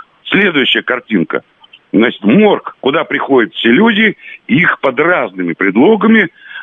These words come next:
э, Минздрав, там, или кто у нас курирует морги, значит, заставляет, э, оплачивать эти услуги по подготовке тела, грозя не выдавать справки. Такой же сплошь и рядом есть.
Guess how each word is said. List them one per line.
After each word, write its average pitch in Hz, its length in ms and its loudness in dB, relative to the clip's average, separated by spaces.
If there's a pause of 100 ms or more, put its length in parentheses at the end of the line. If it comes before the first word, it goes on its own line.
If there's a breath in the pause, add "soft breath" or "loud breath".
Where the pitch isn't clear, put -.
э, 113 260 2
Минздрав, 131 680 0
там, 131 160 -2
или 117 120 -2
кто 123 160 -2
у 107 60 2
нас 95 140 -2
курирует 98 480 0
морги, 196 420 2 (460 loud breath)
значит, 117 360 -4
заставляет, 131 720 -2
э, 117 320 0
оплачивать 120 640 -4
эти 117 180 -2
услуги 131 460 0
по 107 140 -4
подготовке 98 600 -4
тела, 76 400 -2 (320)
грозя 127 480 -2
не 190 120 -4
выдавать 110 420 -4
справки. - 440 -6 (460 soft breath)
Такой 156 300 -2
же 151 180 -2 (280 loud breath)
сплошь 175 480 -2
и 226 40 0
рядом 85 400 -2
есть. 76 300 -12